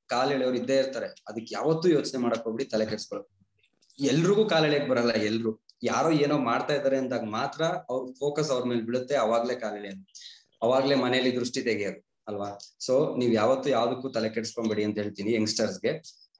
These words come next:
And major, major thing ಅಂದ್ರೆ ಒಂದ್ side profession ಇದ್ದೇ ಇಟ್ಕೊಳ್ಳಿ ಈ cinema ಇಂಡಸ್ಟ್ರಿಗೆ ಬರೋರು. So ಅದು ನಿಮ್ಗೆ ಫ್ಯೂಚರ್ ಅಲ್ಲಿ depress ಆಗಕ್ ಬಿಡಲ್ಲ, ದುಡ್ಡುಗಳಿ-, ದುಡ್ಡುಗಳ್ನ ಬೇರೆಯವ್ರು ಕೇಳಕ್ ಬಿಡಲ್ಲ. So ಒಂದು stable ಆಗಿ ಇಡುತ್ತೆ ನಿಮ್ನ.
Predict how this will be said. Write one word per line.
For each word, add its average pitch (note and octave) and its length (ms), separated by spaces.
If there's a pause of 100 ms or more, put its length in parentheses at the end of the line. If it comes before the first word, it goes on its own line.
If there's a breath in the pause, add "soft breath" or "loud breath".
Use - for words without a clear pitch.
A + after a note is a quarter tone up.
(140)
And E3 400
major, G3 480
major D#3+ 400
thing B2+ 160
ಅಂದ್ರೆ C3+ 380
ಒಂದ್ A#2 140
side D#3+ 300
profession C3 440
ಇದ್ದೇ B2 260
ಇಟ್ಕೊಳ್ಳಿ G#2+ 380 (240)
ಈ F#3 160
cinema C#3+ 380
ಇಂಡಸ್ಟ್ರಿಗೆ B2 440
ಬರೋರು. A2 480 (220)
So D3+ 220
ಅದು D3+ 280
ನಿಮ್ಗೆ C#3+ 500
ಫ್ಯೂಚರ್ - 560
ಅಲ್ಲಿ D3+ 220
depress C#3+ 280
ಆಗಕ್ A#2+ 260
ಬಿಡಲ್ಲ, G#2 240 (680 loud breath)
ದುಡ್ಡುಗಳಿ-, D3 580
ದುಡ್ಡುಗಳ್ನ D3 400
ಬೇರೆಯವ್ರು C#3 360
ಕೇಳಕ್ C#3+ 400
ಬಿಡಲ್ಲ. G2 240
So F#2+ 320
ಒಂದು C#3+ 420
stable D3+ 380
ಆಗಿ A#2+ 140
ಇಡುತ್ತೆ A2 260
ನಿಮ್ನ. F#2+ 260